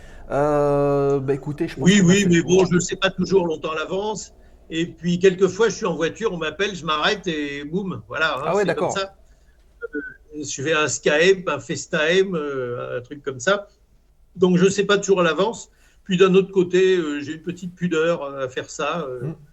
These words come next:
Speaker 2: comme si je voulais absolument qu'on me voie, euh, qu'on me regarde, euh,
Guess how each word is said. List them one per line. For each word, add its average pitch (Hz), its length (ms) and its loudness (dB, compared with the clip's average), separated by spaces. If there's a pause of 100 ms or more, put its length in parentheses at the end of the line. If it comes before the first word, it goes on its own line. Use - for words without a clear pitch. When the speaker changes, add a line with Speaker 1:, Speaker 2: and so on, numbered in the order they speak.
(320)
Speaker 2:
comme 127 140 -6
si 165 280 -6
je 120 80 -6
voulais 143 200 0
absolument 151 520 0
qu'on 139 180 -4
me 120 60 -6
voie, 143 380 2
euh, 117 260 -4
qu'on 131 120 -16
me 120 40 -14
regarde, 131 540 0
euh, 120 240 -10